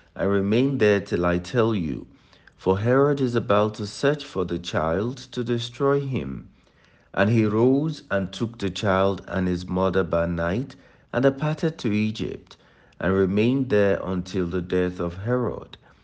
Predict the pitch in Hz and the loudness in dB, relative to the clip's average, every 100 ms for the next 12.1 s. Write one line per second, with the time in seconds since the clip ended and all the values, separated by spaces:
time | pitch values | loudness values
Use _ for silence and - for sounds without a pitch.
0 | _ _ - 87 101 139 147 113 110 - | _ _ -18 0 4 4 4 0 0 -4
1 | 101 - 101 90 - 110 107 98 95 95 | -6 -4 -4 -4 -2 -2 0 -2 -2 0
2 | 90 90 90 85 85 - 135 135 139 123 | 2 2 2 0 -2 -2 -2 0 -2 0
3 | 107 104 - - 123 123 - - - - | 0 -2 -6 -6 -6 -4 -10 -10 -16 -20
4 | _ _ _ - - 113 131 131 113 117 | _ _ _ -4 4 4 4 2 0 0
5 | 107 117 143 143 - 110 98 90 98 95 | -2 -2 -2 -4 -12 -8 -4 -2 -2 -4
6 | - 95 92 92 85 87 - 147 143 82 | -2 -2 -2 -4 -4 -6 -8 -4 -4 -4
7 | 60 - _ _ _ _ - _ - 92 | -8 -16 _ _ _ _ -20 _ 0 4
8 | 104 117 123 120 113 113 120 117 107 120 | 6 6 4 4 4 4 2 0 0 0
9 | 131 127 107 - 117 139 127 104 98 92 | 0 -2 -2 0 0 2 2 0 0 2
10 | 87 85 92 90 87 - 151 - - - | 0 0 -2 -2 -4 -4 -6 -8 -10 -4
11 | 82 85 82 87 95 98 - 71 69 107 | -2 -2 -2 -2 -2 -4 -8 -8 -6 -8